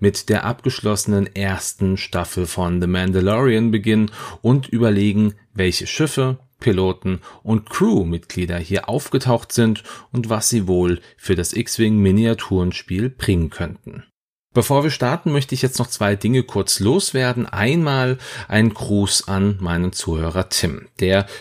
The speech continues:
ist im Grunde schon seit der ersten Folge mit dabei und nach der letzten Special-Folge rund um Episode neun hat er sich auch sehr, sehr viele Gedanken gemacht, was eventuell Piloten können, könnten, äh, welche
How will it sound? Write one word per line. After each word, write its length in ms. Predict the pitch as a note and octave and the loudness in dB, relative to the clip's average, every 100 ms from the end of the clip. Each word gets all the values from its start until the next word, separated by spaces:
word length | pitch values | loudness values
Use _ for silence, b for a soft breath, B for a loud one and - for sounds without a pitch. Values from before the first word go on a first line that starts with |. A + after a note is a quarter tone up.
| B | B
ist 160 | F#2+ | -2
im 60 | G2+ | 0
Grunde 260 | - A2 A2 | 2 0 2
schon 200 | G#2 F#2+ | 0 0
seit 220 | F#2 F#2 | -2 -2
der 80 | - | -2
ersten 300 | F#2 - G2+ | -4 -6 -4
Folge 320 | - F#2+ F#2+ | 0 2 2
mit 280 | G2+ - F#2+ | 2 0 -2
dabei 440 | F2 F#2+ B2+ C3 B B B | 0 2 2 0 B B B
und 320 | G#2+ A2+ - | 2 2 2
nach 180 | G#2 G#2+ | 0 2
der 120 | G#2 | 2
letzten 340 | A#2 - C3+ | 2 0 -2
Special-Folge 760 | C3 C3 D#3+ D3 C3+ B2 A#2+ A#2 | 0 0 0 -4 0 2 2 2
rund 300 | G#2 A2+ A#2+ | 2 0 0
um 140 | A2 | -2
Episode 480 | G2+ A2 F#2+ F#2+ F2+ | -2 -2 0 2 2
neun 380 | F2+ G2 A2 A#2 B B2+ | 2 2 2 0 B -6
hat 160 | - A2+ | -2 0
er 80 | B2+ | 0
sich 220 | B2+ G#2+ | 0 -2
auch 240 | C3+ - | -4 -4
sehr, 280 | - A2 B2 | 0 2 4
sehr 140 | A#2 | 2
viele 260 | G#2+ A2 G#2+ | 0 0 0
Gedanken 520 | G2+ F#2+ G2+ G2+ G2 | 0 2 2 0 -2
gemacht, 360 | F2+ F2 F2 - B B B | 0 0 -4 -10 B B B
was 240 | G2+ - | 0 0
eventuell 560 | F#2+ F#2 G2+ - E2+ F#2 | 0 0 0 0 -2 -2
Piloten 560 | - F2+ F#2+ G2 G2 - | -2 -2 -2 -2 -6 -6
können, 440 | - E3+ D3+ C3+ C3 _ - | -2 0 2 0 -2 _ -6
könnten, 600 | - C3 C3 - A#2 G#2+ B B B | 0 2 0 0 0 0 B B B
äh, 200 | G2 G2 | -2 2
welche 300 | F#2+ G2 | 0 0